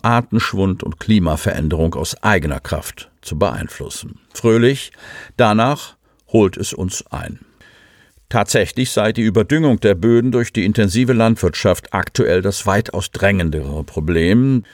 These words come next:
denn sie haben zum Verlust der Artenvielfalt beigetragen. Der Schwund der Mikrofauna,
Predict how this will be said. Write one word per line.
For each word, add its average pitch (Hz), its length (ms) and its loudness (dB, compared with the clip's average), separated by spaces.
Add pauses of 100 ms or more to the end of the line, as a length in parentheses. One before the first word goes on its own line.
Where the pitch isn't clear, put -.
denn 113 100 4
sie 110 160 2
haben 101 260 2
zum 120 300 2
Verlust 120 480 2
der 120 140 -2
Artenvielfalt 87 840 -2
beigetragen. 57 760 -8
Der 80 100 -8
Schwund 135 340 0
der 104 120 4
Mikrofauna, 117 1040 2